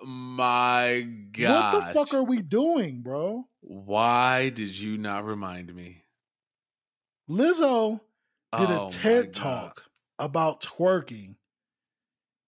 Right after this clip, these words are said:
Speaker 2: in front of everybody, bro.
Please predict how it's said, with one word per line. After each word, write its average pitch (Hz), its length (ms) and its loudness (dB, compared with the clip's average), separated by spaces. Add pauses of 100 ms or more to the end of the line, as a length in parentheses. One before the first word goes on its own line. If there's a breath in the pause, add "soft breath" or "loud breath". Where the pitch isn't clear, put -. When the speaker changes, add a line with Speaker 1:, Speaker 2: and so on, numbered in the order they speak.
(840)
Speaker 2:
in 165 100 0
front 247 300 2
of 226 60 4
everybody, 120 640 0
bro. 107 380 -18